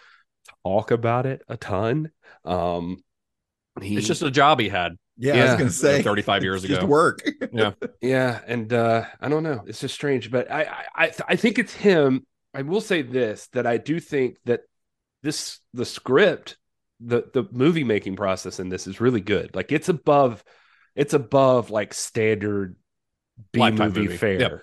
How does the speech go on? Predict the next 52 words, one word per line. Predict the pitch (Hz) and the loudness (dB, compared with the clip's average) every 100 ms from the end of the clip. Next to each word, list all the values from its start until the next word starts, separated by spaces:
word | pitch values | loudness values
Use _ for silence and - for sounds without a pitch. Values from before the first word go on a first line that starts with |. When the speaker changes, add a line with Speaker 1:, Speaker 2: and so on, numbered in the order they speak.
| - | -12
Speaker 1:
Yeah, | - 110 107 | -4 0 4
Speaker 2:
I | |
mean, | 190 113 | 4 4
I | 165 | 2
Speaker 1:
it's | |
Speaker 2:
think | 254 | 2
Speaker 1:
a | 160 | 0
Speaker 2:
the | 165 | 2
cinematography | 160 135 127 113 151 120 104 | 2 0 2 2 2 -2 -6
is | 98 | -4
outstanding. | 98 95 - 95 95 90 104 - | -6 -6 -6 -4 -4 -8 -12 -2
I, | 127 | 0
I | 123 | 2
really, | 127 120 123 104 98 | 2 2 0 -2 -2
I | 117 | -4
think | 113 120 101 113 117 123 | -2 -4 -4 -12 -20 -20
the, | 120 104 110 107 | -10 -2 0 0
it's | 123 | -4
very | 123 139 165 131 | 2 4 4 2
atmospheric, | 127 127 104 - 104 92 - | -4 -6 -10 -6 -6 -6 -8
especially | - - 147 143 | -6 -2 0 2
when | 135 | 2
you | 123 | 4
get | 117 110 | 4 4
Speaker 3:
Mm. | |
Speaker 2:
into, | 110 110 | 0 -2
like, | 101 95 - - - _ _ _ _ _ _ _ | -2 -2 -6 -16 -20 _ _ _ _ _ _ _
like, | 113 101 | -4 -2
that, | 107 113 | -2 0
that | 127 135 | 0 6
opening | 156 156 160 156 | 6 6 2 0
scene | 139 151 147 143 139 139 | -4 -4 -2 -2 -2 -4
and | 127 110 107 101 | -4 -4 -4 -4
the, | 107 | -6
the | 107 | -4
stuff | 107 - 135 | -2 0 2
in | 120 | 2
the | 104 | 0
basement | 95 113 123 - 123 123 | -2 -2 -4 -6 -2 -2
with | 107 | -2
the | 98 | -6
backlighting | 90 104 113 - 117 117 117 117 | -2 -2 -2 0 2 2 2 -2
and | 110 | -6
stuff | - 120 113 - | -4 -2 -2 -2
and | 110 | 0
that, | 113 117 | 0 2
and | 127 139 | 2 2
in | 127 | 2
that | 117 | 0
whole | 104 123 123 | 0 0 0
Speaker 3:
Mm-hmm. | 117 | -2
Speaker 2:
finale, | 104 98 107 107 92 90 | -4 0 0 0 -2 -8